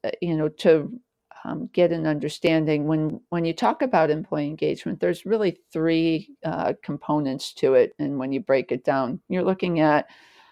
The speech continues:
are employees passionate about, about their job, about the organization?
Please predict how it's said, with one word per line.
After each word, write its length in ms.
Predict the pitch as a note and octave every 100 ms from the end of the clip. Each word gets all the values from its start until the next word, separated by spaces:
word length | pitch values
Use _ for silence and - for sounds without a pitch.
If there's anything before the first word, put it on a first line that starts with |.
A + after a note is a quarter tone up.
| - _
are 180 | D#3+ E3+
employees 560 | F3 E3+ F3 E3 E3 -
passionate 720 | - - D#3 - - D#3+ D#3
about, 460 | D3+ D3+ D3+ C#3+ - _
about 320 | D#3 C#3 D3
their 140 | - D3
job, 420 | - C#3 D3+ -
about 320 | D3 B2+ C#3
the 120 | D3
organization? 920 | D3 C#3+ D3 C#3+ C#3 - C#3+ - D#3+